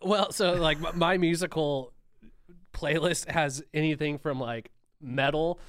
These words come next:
<laughs> to classic rock to just, like, regular rock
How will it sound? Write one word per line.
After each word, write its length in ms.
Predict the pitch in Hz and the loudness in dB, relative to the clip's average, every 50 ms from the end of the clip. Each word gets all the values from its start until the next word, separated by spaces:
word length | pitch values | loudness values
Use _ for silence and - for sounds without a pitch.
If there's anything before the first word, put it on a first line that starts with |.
| - - - - - | -16 -14 -10 -8 -6
<laughs> 320 | - - - - - - 175 | -6 -6 -8 -10 -8 -8 -6
to 240 | - - 214 185 147 - - - - 226 151 - - | -2 0 0 0 0 -2 -6 -12 -12 -12 -12 -10 -8
classic 560 | - - 170 170 151 151 151 - - 170 - | -4 0 2 4 4 4 2 2 0 0 0
rock 480 | 165 170 151 147 147 151 156 - - - - - - - - - - - - - | 2 2 4 4 4 2 0 -2 -6 -18 -20 -20 -20 -20 -20 -20 -20 -20 -20 -12
to 480 | - - 147 131 127 120 120 117 113 120 123 | -6 -2 -2 0 0 0 -2 -4 -4 -6 -6
just, 140 | 139 131 | -6 -2
like, 160 | - 135 120 113 | 0 0 0 2
regular 420 | 127 147 165 160 165 165 160 156 | 2 2 2 4 4 2 4 4
rock 500 | 151 151 151 147 151 165 - - - - | 4 4 4 4 2 2 0 -4 -10 -14